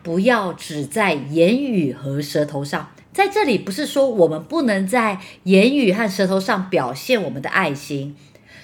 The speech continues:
例如说我用言语去扶助、安慰困苦、穷乏、痛苦的人，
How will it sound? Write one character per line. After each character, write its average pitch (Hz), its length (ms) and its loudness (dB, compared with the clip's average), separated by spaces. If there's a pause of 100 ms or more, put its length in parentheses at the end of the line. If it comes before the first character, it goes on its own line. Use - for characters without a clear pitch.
例 185 80 2
如 175 180 2
说 190 380 4
我 160 100 2
用 202 240 0
言 185 240 2
语 214 140 0
去 214 160 -2
扶 175 400 -8
助、 262 420 -2 (320)
安 269 380 0
慰 277 520 2
困 330 320 0
苦、 143 320 -8
穷 160 320 -8
乏、 151 280 -4
痛 285 200 -2
苦 185 160 -6
的 143 140 -8
人， - 380 -12